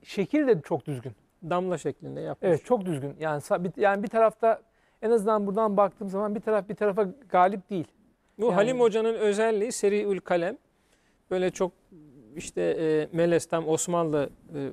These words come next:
Speaker 2: vatandaşı. Annesi mi babası mı? Birisi Sudanlı, birisi Kırımlı. İşte efendim, m-, kendisi ufak tefek böyle. Kızı var hala hayatta.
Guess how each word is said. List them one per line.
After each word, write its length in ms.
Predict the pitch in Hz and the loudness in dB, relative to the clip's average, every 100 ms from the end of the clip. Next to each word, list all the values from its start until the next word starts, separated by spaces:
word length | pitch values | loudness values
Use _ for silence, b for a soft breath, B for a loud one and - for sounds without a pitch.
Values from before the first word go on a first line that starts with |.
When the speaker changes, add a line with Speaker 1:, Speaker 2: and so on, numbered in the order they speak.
| 143 | -6
Speaker 2:
vatandaşı. 640 | 143 156 147 139 131 202 196 b b _ - | -4 -2 -4 -4 -2 -4 -4 b b _ -2
Annesi 360 | 185 190 - | 2 2 0
mi 100 | 180 | 0
babası 320 | 170 170 160 165 | 2 0 -2 -4
mı? 80 | 156 | -2
Birisi 240 | 165 - | -2 -4
Sudanlı, 500 | - 165 156 156 160 | -4 0 0 0 0
birisi 280 | 156 147 - | 0 -2 -4
Kırımlı. 560 | - 170 143 131 208 240 _ b b b _ - 196 | 0 2 2 2 -4 -4 _ b b b _ -20 -16
İşte 240 | 160 - | -12 -4
efendim, 560 | 143 139 143 147 180 220 415 | -2 0 -2 -2 -2 -4 -6
m-, 360 | 190 175 170 165 | -6 -6 -4 -4
kendisi 440 | - 185 170 - | 0 0 -2 -2
ufak 340 | 185 180 160 - | -2 0 -2 -2
tefek 280 | 156 143 - - _ _ - - | -2 -2 -6 -16 _ _ -20 -6
böyle. 320 | 135 131 196 b b b - 185 | -4 -2 -6 b b b -20 -14
Kızı 320 | - 196 233 | -2 4 6
var 160 | 220 151 | 8 6
hala 380 | 156 151 143 143 | 4 0 0 0
hayatta. 520 | 151 143 - - 240 | 0 0 -2 -6 -8